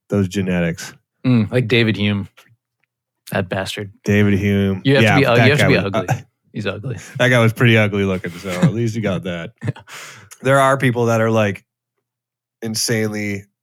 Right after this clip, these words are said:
Speaker 1: charming and insanely intelligent and good looking and, uh, we
Speaker 2: They
Speaker 1: should
Speaker 2: must
Speaker 1: kill
Speaker 2: be
Speaker 1: those
Speaker 2: killed.
Speaker 1: people.
Speaker 2: They
Speaker 1: That's
Speaker 2: must
Speaker 1: what
Speaker 2: be
Speaker 1: I think.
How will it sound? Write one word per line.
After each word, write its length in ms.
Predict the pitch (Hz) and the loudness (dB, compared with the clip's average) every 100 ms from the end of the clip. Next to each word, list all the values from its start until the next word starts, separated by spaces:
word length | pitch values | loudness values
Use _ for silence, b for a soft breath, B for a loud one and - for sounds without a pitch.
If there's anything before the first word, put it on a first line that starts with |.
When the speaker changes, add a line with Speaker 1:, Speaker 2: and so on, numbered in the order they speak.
| - | -8
Speaker 1:
charming 500 | - 107 101 101 98 | -4 -2 -2 -4 -6
and 240 | 101 101 | -4 -4
insanely 480 | 101 95 104 98 95 | -6 -8 -8 -6 -8
intelligent 540 | 92 92 90 87 90 87 | -6 -6 -6 -8 -12 -8
and 360 | 98 95 95 | -4 -4 -4
good 160 | 95 90 | -6 -8
looking 380 | 90 87 90 78 | -12 -14 -16 -16
and, 420 | 92 92 90 87 | -16 -14 -14 -16
uh, 320 | 85 76 82 104 _ _ - B B B B B B B _ | -16 -16 -18 -20 _ _ -12 B B B B B B B _
we 120 | 117 | 0
Speaker 2:
They 80 | 113 | 0
Speaker 1:
should 80 | 110 | 2
Speaker 2:
must 180 | 117 120 | 2 0
Speaker 1:
kill 80 | 269 | 0
Speaker 2:
be 80 | |
Speaker 1:
those 100 | 107 | 0
Speaker 2:
killed. 240 | 131 113 95 | 2 2 0
Speaker 1:
people. 100 | 92 | 0
Speaker 2:
They 100 | 113 | 0
Speaker 1:
That's 280 | 110 110 135 | 2 2 2
Speaker 2:
must 0 | |
Speaker 1:
what 200 | 135 131 | 2 4
Speaker 2:
be 160 | 101 | 2
Speaker 1:
I 1120 | 120 - 147 - - 208 196 208 - 180 - 185 | 0 0 2 2 2 0 2 0 0 0 2 -2
think. 440 | - 175 - 196 | 0 -6 -4 -8